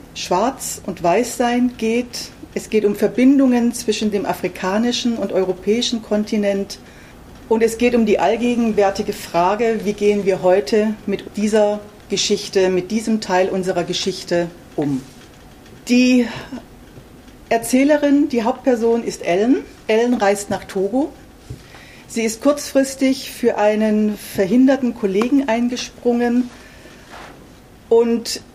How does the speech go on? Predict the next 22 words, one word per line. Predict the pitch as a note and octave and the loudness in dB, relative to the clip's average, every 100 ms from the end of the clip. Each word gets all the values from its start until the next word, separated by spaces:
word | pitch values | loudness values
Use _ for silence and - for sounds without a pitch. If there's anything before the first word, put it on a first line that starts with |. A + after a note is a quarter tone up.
| - | -4
es | G#3+ - | -4 0
geht | B3+ B3+ | 0 0
um | G3+ | 0
einen | G3 G3 | 0 0
Forschungsauftrag | A3+ B3 C#4 C4 - G3+ G#3 - - G3+ G3+ - - | 0 0 2 2 2 -4 -4 -10 -2 -2 -2 -8 -18
zu | - F#3 | -10 -10
Flucht- | - A3+ C#4 - - - - | -2 -2 -2 -8 -20 -16 -14
und | E3+ | -6
Migrationsursachen. | G#3 G3+ F3+ - G3 A3 C4+ - A3+ A#3 A3+ A#3 - A#3+ A#3+ - - - - - | -6 -4 -6 -4 0 2 2 0 -2 -2 -2 -4 -4 -4 -4 -10 -20 -20 -20 -12
Und | G3+ G#3 | -10 -6
sie | A3+ | -6
stößt | - A3+ C4+ C#4+ - - - - - | 0 2 2 0 -12 -14 -14 -16 -12
dabei | - G#3+ G#3 G#3 | -2 0 2 0
vor | G#3 G3+ | -2 -4
Ort | G3 G#3 A3 - A3 | 0 -2 -2 -6 -2
immer | A#3 A3+ G#3 | 0 -2 -4
wieder | G#3 G#3+ G#3+ - | -2 0 0 0
auf | F#3+ F#3+ F#3+ - - - - | 0 0 -2 -16 -20 -20 -18
Spuren | - - G3+ G#3 A3 G#3+ | -16 -10 -2 0 0 0
der | F#3+ | 0
deutschen | F3+ F3+ F3+ F#3 | 2 0 0 -10
Kolonialherrschaft. | F#3+ F3+ E3+ D#3+ E3+ C#3 - C#3 - - | -8 -6 -2 -2 -2 -4 -6 -10 -10 -20